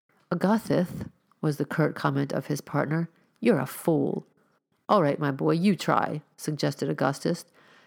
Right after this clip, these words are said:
"Just what I mean to do," asserted his partner. "Well?" demanded Augustus one evening later, meeting Isidore ascending the stairs after a long talk with the stranger in the dining room with the door shut.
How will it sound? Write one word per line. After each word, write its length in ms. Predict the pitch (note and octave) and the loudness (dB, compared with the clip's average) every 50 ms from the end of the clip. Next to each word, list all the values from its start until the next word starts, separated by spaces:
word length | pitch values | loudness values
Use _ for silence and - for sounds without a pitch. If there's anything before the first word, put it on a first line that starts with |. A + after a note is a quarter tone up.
| _ _ - | _ _ 2
"Just 320 | - G#3 G3+ - - - | 4 4 4 4 2 2
what 140 | F#3+ F#3 - | 2 4 4
I 100 | E3 E3+ | 4 4
mean 200 | D#3+ E3+ E3+ D#3 | 4 2 2 2
to 100 | - E3+ | 0 -2
do," 440 | D3+ D3 E3 D#3 C#3+ B2+ - D3+ D3+ _ _ - | 0 2 2 2 2 2 0 -2 -6 _ _ -10
asserted 440 | D3+ C#3 - - D3+ C#3 C3+ C#3 - | -8 -4 -2 0 0 0 -2 -4 -4
his 160 | - D3 C#3+ | -4 -6 -6
partner. 520 | - - - C#3 C3+ - C3+ C3+ C#3+ D3+ - _ _ _ _ _ _ _ _ _ _ - - _ _ _ - | -6 -6 -4 -4 -4 -4 -6 -8 -8 -8 -10 _ _ _ _ _ _ _ _ _ _ -20 -20 _ _ _ -4
"Well?" 600 | F3 E3+ E3 F3 D3 C3+ C3+ D3 E3+ G#3+ A#3+ A#3+ - - | -2 2 4 4 4 4 4 4 4 4 2 0 -4 -6
demanded 380 | - D#3 D3+ D#3 D3 D3 C#3+ C#3+ | -2 0 2 2 2 2 0 -2
Augustus 500 | D3 D3 D3+ D3+ D3+ - - D3 D3+ - | -2 0 0 0 0 0 -2 -4 -4 -2
one 220 | - D3+ D3+ C#3 | -2 -2 -2 0
evening 340 | D3 D3+ C#3+ C#3+ D3+ E3 E3 | -2 -2 -2 -2 -4 -2 0
later, 420 | D#3 D3+ D3+ D3+ E3 F3+ G3 G#3 G3 | 0 0 0 2 0 0 -2 -2 -2
meeting 260 | E3+ D#3+ D#3+ D3+ D3 - | 0 0 0 0 -2 -2
Isidore 460 | D3+ D3 C#3+ D3 D3 D3+ D3+ D3 D3 | -4 -4 -4 -2 -2 0 0 0 -2
ascending 400 | C#3+ - - D#3 D3 C#3+ D3+ C#3+ | -2 -4 -4 -4 -4 -4 -4 -4
the 80 | D3+ | -4
stairs 420 | D3+ - - D#3 D3+ D3 D3 C#3+ - | -6 -4 -2 0 2 2 0 0 0
after 240 | D#3 D3+ - - D3 | -2 -2 -2 -2 -2
a 60 | C#3+ | 0
long 320 | C#3 C#3+ C#3+ D3 D3+ D#3 | 0 0 0 0 -2 -2
talk 280 | - - D#3 D3+ D3 - | -2 0 0 0 0 -2
with 120 | D#3 D3+ | -6 -6
the 80 | - D3 | -6 -8
stranger 420 | - - - D3+ D3 D3 D3 D3+ | -6 -4 -4 -2 -2 -2 -2 -2
in 80 | D3+ C#3+ | -2 -2
the 60 | D3 | -2
dining 340 | C#3+ D#3+ D3 D3 D3+ D3+ D3+ | -2 0 0 0 0 0 -2
room 240 | D#3 D#3 D#3+ E3+ F3 | -2 0 0 0 0
with 140 | E3 D#3 | -2 -2
the 80 | - D3+ | -4 -4
door 260 | C#3 - D3+ C#3+ D3 | -2 0 0 0 0
shut. 400 | D3 - - D#3 E3 F#3+ - - | -2 0 0 0 0 0 -2 -6